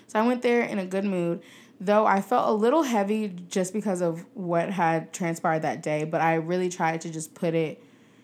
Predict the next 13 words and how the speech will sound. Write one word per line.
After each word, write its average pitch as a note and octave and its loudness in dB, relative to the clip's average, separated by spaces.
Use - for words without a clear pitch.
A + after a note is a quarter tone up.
on F#3 0
the F3+ -2
back D#3 -2
burner F3+ 0
and F3+ -2
really G#3+ 0
just G3+ -2
tried F3 0
to, E3 -4
you F#3 -6
know, D#3+ -4
you G3+ 0
know, G3 0